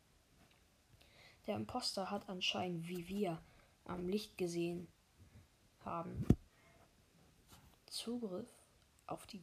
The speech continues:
wichtigsten Dinge am Schiff. Wenn ein Alarm losgeht, oder lo-, besser gesagt losgehen sollte,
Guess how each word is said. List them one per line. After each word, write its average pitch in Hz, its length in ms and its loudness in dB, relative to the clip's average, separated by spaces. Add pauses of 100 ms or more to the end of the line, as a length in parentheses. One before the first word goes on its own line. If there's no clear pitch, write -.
wichtigsten - 760 -4
Dinge 170 300 -2
am 175 160 -6
Schiff. - 260 0 (1080)
Wenn 185 180 0
ein 202 200 -4
Alarm 208 420 0
losgeht, 165 580 -4 (1800)
oder 175 260 -8
lo-, 175 180 -6 (120)
besser 180 240 -4
gesagt 170 380 -8
losgehen 175 480 -2
sollte, 180 420 -2